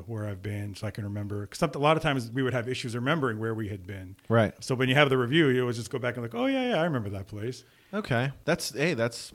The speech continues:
Speaker 2: that's, uh, as valid a way as any to use Yelp. Now, tell me about Yelp. Do, do you have, like, a special status on Yelp? If you do it a lot, do they, like, bump you up? Or is it
Speaker 1: Yeah, they got that elite
Speaker 2: some
Speaker 1: thing that
Speaker 2: gamification type
Speaker 1: Yeah,
Speaker 2: thing?
Speaker 1: that elite thing, but that's, it's almost kind of a joke. I just,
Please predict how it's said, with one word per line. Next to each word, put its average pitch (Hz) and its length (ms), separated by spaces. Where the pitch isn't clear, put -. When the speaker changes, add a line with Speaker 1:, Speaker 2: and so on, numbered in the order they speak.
Speaker 2:
that's, 107 400
uh, 107 200
as 104 140
valid 107 300
a 107 40
way 110 360
as 98 280
any 107 300
to - 160
use 101 460
Yelp. 117 320
Now, 120 140
tell 170 160
me 190 40
about 202 160
Yelp. 143 200
Do, 135 100
do 127 240
you 175 340
have, 139 220
like, 127 160
a 101 60
special 123 420
status 120 440
on 127 100
Yelp? 127 200
If 107 120
you 123 80
do 127 220
it 143 60
a - 20
lot, 143 320
do 113 80
they, 107 160
like, 95 220
bump 120 200
you 113 160
up? 123 240
Or 101 80
is 107 80
it 175 60
Speaker 1:
Yeah, 170 260
they 170 120
got 170 160
that 143 140
elite 127 300
Speaker 2:
some 120 320
Speaker 1:
thing 117 140
that 117 160
Speaker 2:
gamification 120 480
type 127 140
Speaker 1:
Yeah, 139 180
Speaker 2:
thing? 135 100
Speaker 1:
that 131 140
elite 113 280
thing, 110 180
but 95 100
that's, 107 320
it's - 180
almost 92 340
kind 85 140
of 80 80
a 85 60
joke. 85 420
I 101 60
just, 92 240